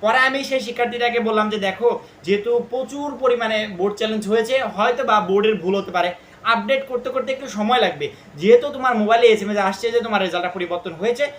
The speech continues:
তাহলে হয়তো বা রেজাল্ট পরিবর্তন হয়েছে। অবশ্যই তার জন্য তোমাকে অপেক্ষা করতে হবে, এক দুই দিন সময় নাও, পরবর্তীতে আবার গিয়ে ওয়েবসাইটে চেক করো, দেখো তোমার রেজাল্টটা পরিবর্তন হয়েছে কিনা।" আর আধা ঘন্টা পরে আরেকটা ফোন কল আসলো এবং সেই ফোন কলটা ধরলাম,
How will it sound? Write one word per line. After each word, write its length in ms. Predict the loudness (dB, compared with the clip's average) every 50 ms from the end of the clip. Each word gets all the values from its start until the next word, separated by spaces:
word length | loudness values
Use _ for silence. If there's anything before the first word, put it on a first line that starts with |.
| -18 -6 -2
তাহলে 280 | 2 2 2 2 2
হয়তো 280 | 2 2 0 0 0 0
বা 100 | 0 0
রেজাল্ট 300 | 0 0 -2 -4 -4 -4
পরিবর্তন 360 | -4 -4 -2 -4 -4 -4 -2
হয়েছে। 380 | 0 2 0 0 -2 -4 -10 -12 -6
অবশ্যই 340 | -6 -4 -4 -4 -8 -8 -4
তার 160 | -4 -4 -2
জন্য 160 | -2 -4 -4
তোমাকে 260 | -4 -4 -4 -4 -2 -2
অপেক্ষা 280 | -2 -2 -4 -6 -8
করতে 240 | -8 -8 -8 -6 -4
হবে, 120 | -4 -2
এক 180 | -2 -2 -4 -4
দুই 100 | -6 -6
দিন 160 | -4 -6 -6
সময় 300 | -6 -6 -4 -4 -4 -2
নাও, 160 | -2 -4 -6 -6 -10 -16 -20 -10 -2
পরবর্তীতে 480 | 0 2 2 2 0 0 -2 -2 -2 -2
আবার 340 | -2 -2 0 0 0 0
গিয়ে 140 | 0 4 4
ওয়েবসাইটে 440 | 6 6 6 4 2 -4 -4 -4 -4
চেক 220 | 0 0 0 0
করো, 220 | 2 0 0 0 0 -2 -6
দেখো 160 | -4 -4 -4
তোমার 200 | -2 0 0 0
রেজাল্টটা 400 | 2 2 2 2 2 0 -2 -2 -6 -12 -4
পরিবর্তন 380 | 0 0 2 2 0 -2 -4 -4
হয়েছে 300 | 0 -2 -2 -2 -4 -8
কিনা।" 220 | -8 -8 -10 -10 -12 -2 0
আর 100 | 2 4
আধা 200 | 4 4 2 0
ঘন্টা 240 | -2 -2 -2 -2
পরে 200 | 0 2 2 2
আরেকটা 320 | 2 2 0 -2 0 -2 -4
ফোন 220 | -2 -2 -2 -2
কল 100 | 0 -2
আসলো 280 | -2 -4 -4 -10 -12 -12 -12 -16 -20 -20 -20 -20 -20 -20 -20 -20 -20 -20 -8
এবং 280 | -4 4 6 6 6 6
সেই 220 | 6 6 6 6
ফোন 200 | 6 2 -4 -4
কলটা 260 | -2 0 0 0 0 0
ধরলাম, 360 | 0 2 4 4 4 2